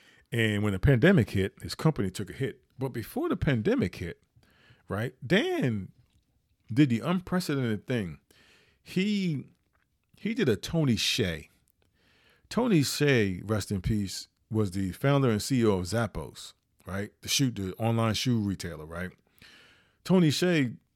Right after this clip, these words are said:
said, "Okay, well, I'm going to," he didn't necessarily do what Dan completely did, but he said, "I'm gonna give my people the autonomy and the space to do their jobs at the best of their ability."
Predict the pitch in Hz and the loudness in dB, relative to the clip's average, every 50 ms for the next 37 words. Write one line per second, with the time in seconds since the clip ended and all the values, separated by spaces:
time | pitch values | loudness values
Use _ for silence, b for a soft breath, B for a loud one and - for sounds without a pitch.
0 | _ _ _ _ _ - - - 127 117 110 101 110 123 113 - 113 104 101 101 | _ _ _ _ _ -2 2 6 6 6 6 4 2 0 0 2 0 0 0 0
1 | 107 101 101 101 98 98 95 95 - _ _ _ _ _ _ _ - - 123 135 | -2 -2 -2 -2 -2 -2 -4 -6 -10 _ _ _ _ _ _ _ -6 0 2 4
2 | 151 156 139 143 131 123 - - 120 113 107 104 101 98 95 92 90 - _ _ | 4 4 4 4 4 4 2 2 2 4 4 4 2 2 0 -2 -6 -10 _ _
3 | _ - 185 196 156 151 151 127 - - 139 131 123 117 113 107 101 95 90 92 | _ 0 0 2 4 4 2 2 4 6 6 6 8 8 6 6 4 2 0 0
4 | 113 117 107 98 98 87 80 92 107 117 127 127 120 110 101 92 87 - 90 - | 2 2 2 2 0 -2 -2 -4 -2 0 2 2 2 0 -2 -4 -8 -10 -12 -12
5 | - 110 98 90 87 85 87 90 90 92 92 98 101 98 101 - - 110 98 92 | -10 -10 -8 -8 -10 -8 -8 -8 -8 -6 -6 -6 -6 -6 -6 -4 -2 -2 -2 -4
6 | B B B B B B B B - 123 147 156 131 131 123 117 110 104 107 113 | B B B B B B B B 0 2 2 4 6 6 6 6 4 6 6 4
7 | 104 101 107 - - - 120 110 92 98 98 95 95 87 92 92 - - 113 107 | 4 4 2 6 8 8 8 8 4 -2 -4 -4 -4 -4 -4 -6 -4 -4 -2 -2
8 | 104 104 101 95 92 87 - - 104 95 - - 92 85 95 95 95 92 87 95 | -2 -2 -2 -4 -6 -6 -6 -6 -6 -6 -6 -6 -6 -6 -6 -4 -4 -4 -4 -6
9 | 90 90 90 85 85 82 80 82 90 90 85 - 90 85 87 85 85 85 82 87 | -6 -6 -6 -8 -10 -12 -10 -8 -8 -8 -8 -8 -10 -8 -8 -8 -8 -8 -10 -12
10 | 80 78 71 - | -12 -12 -14 -18